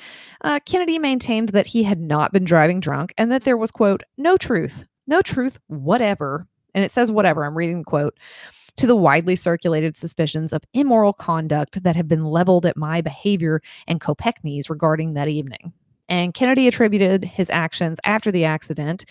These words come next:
to injury because he suffered a concussion, shock, and confusion. So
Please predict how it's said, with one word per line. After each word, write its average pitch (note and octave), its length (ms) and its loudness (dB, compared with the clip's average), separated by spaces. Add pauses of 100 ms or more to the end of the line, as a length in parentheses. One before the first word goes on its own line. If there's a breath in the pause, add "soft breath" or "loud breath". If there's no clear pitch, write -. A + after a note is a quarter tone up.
(280 loud breath)
to A3+ 240 2
injury D#3+ 440 2
because D#3 320 -4
he F#3+ 100 -2
suffered F3+ 320 0
a G3 60 -4
concussion, D#3 680 -6 (320 loud breath)
shock, E3 420 2 (120)
and D#3 240 -2
confusion. E3 580 0 (1200)
So G3+ 520 6